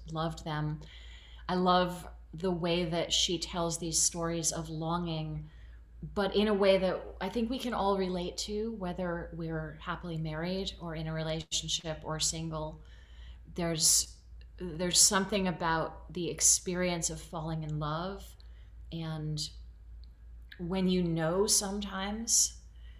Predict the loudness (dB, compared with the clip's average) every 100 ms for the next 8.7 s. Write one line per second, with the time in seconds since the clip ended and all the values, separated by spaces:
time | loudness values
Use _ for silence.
0 | -18 -18 -14 -4 0 0 0 -4 -4 -14
1 | -18 -18 -16 -18 -18 -14 0 2 4 2
2 | 2 4 2 0 0 2 4 2 0 -2
3 | 0 -2 -6 -12 -16 -18 -18 -10 -4 -2
4 | -2 0 0 0 -2 -4 -4 -4 -2 -4
5 | -8 -10 -8 -8 -10 -16 -18 -12 -6 -4
6 | -6 -6 -4 -4 -6 -10 -6 -4 0 2
7 | 4 4 2 -2 -4 -4 -2 -4 -2 -2
8 | -4 -6 -10 -6 -4 -4 -8